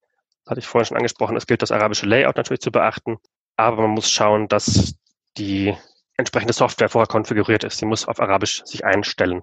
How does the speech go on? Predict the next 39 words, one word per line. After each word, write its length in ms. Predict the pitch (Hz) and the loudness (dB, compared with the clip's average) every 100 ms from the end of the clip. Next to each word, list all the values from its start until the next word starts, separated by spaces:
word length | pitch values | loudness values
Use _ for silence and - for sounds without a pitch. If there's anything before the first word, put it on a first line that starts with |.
| - | -8
Ich 320 | - - - | -8 -6 -8
sehe 300 | - - 113 | -6 2 4
relativ 340 | 110 113 120 - | 4 2 0 2
häufig 500 | 113 - 110 - - _ _ _ _ _ - | 0 0 -4 -4 -10 _ _ _ _ _ -2
Übersetzungen, 640 | 110 117 - 117 107 98 - _ _ - | 2 2 2 2 2 -2 -14 _ _ 0
die 280 | 101 104 - | 2 2 0
vom 200 | - 101 | -2 -2
Text 260 | - - - | 0 0 2
her 80 | |
einwandfrei 500 | 110 110 - 101 113 | 2 -2 -2 0 2
sind, 200 | 127 120 | 2 0
aber 100 | 120 | 0
dann 100 | 113 | -2
später 260 | - 113 104 | 0 0 0
schlecht 240 | - 101 | 0 -4
umgesetzt 360 | 113 101 101 - | -4 -4 -6 -4
sind. 180 | 104 92 | -6 -6
Da 40 | |
kommen 340 | - 104 104 - | -6 -6 -6 -4
Buchstaben 460 | 135 - 123 110 110 | -2 0 2 0 0
durcheinander, 460 | 104 107 101 98 | -2 0 0 0
sie 100 | 101 | 0
werden 100 | 104 | -2
nicht 120 | 107 | -2
richtig 160 | - - | -8 -4
verbunden. 500 | 123 - 104 - 104 - | -2 2 0 0 -8 -2
Das 180 | 135 - | 0 4
Layout 220 | 117 104 | 2 2
ist 240 | - - _ _ - | -2 -8 _ _ -6
von, 220 | - 117 113 | 0 0 2
von 120 | 113 | 0
links 200 | 120 - | 2 0
nach 120 | 113 | 0
rechts 160 | 113 - | -2 0
statt 120 | 113 | -2
von 120 | 110 | 0
rechts 200 | 104 - | -2 0
nach 120 | 107 | 0
links. 320 | 107 98 - | 0 -2 -6